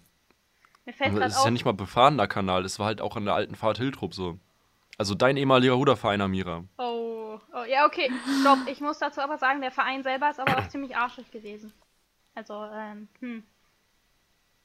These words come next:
Speaker 1: Ich fand's
Speaker 2: Ja.
Speaker 1: da nie, von den, von den Leuten her nie so ganz toll. Aber, naja, ich hab da
Speaker 2: Ja,
Speaker 1: halt immer
Speaker 2: äh,
Speaker 1: mit meinen Freunden gerudert und deswegen hat man da so nicht viel mitgekriegt, weil man halt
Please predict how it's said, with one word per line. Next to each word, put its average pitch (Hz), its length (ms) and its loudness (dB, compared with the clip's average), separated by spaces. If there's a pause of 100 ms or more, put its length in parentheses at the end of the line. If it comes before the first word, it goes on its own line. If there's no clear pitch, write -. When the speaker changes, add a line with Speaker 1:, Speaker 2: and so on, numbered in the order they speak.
(160)
Speaker 1:
Ich - 160 -12
fand's 269 200 0
Speaker 2:
Ja. 196 60 2
Speaker 1:
da 254 140 2
nie, 262 480 -10
von 262 220 -8
den, 254 160 -10
von 262 160 -6
den 254 160 -8
Leuten 277 320 0
her 254 220 -6
nie 247 180 -8
so 247 140 -14
ganz 214 280 -14
toll. 202 320 -14 (520)
Aber, 202 380 -12 (640)
naja, 269 180 0
ich 262 100 -6
hab 311 160 -6
da 277 200 4
Speaker 2:
Ja, 269 40 4
Speaker 1:
halt 269 180 2
immer 294 200 2
Speaker 2:
äh, - 20 -6
Speaker 1:
mit 269 120 -6
meinen 269 220 -4
Freunden 277 400 -4
gerudert 240 540 -8
und 226 100 -14
deswegen 240 300 -12
hat 240 100 -12
man 247 100 -12
da 233 120 -10
so 247 160 -10
nicht 247 180 -14
viel 240 100 -14
mitgekriegt, 233 540 -18
weil 202 100 -12
man 214 180 -16
halt 214 140 -16